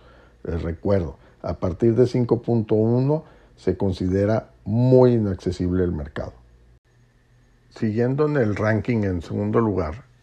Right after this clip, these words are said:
tenemos a Sydney, Australia, con un score de quince punto tres,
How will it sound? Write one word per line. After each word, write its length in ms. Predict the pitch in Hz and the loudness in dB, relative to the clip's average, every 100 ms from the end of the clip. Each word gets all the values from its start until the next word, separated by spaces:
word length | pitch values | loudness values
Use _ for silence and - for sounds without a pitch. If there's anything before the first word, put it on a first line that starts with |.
| _ | _
tenemos 520 | - 85 95 107 101 | -8 -6 -2 -2 0
a 80 | 95 | -2
Sydney, 400 | - 98 92 107 | -2 -6 -4 -6
Australia, 720 | 92 92 - 98 92 85 - _ - | -6 -4 0 0 0 -2 -6 _ -14
con 200 | - 87 | -8 -6
un 200 | 92 95 | -4 -4
score 320 | 92 107 92 | -4 -4 -2
de 100 | 90 | -2
quince 320 | 80 92 82 - | -4 -6 -6 -8
punto 340 | 85 80 80 | -8 -8 -6
tres, 440 | - 120 120 - | 0 2 2 -2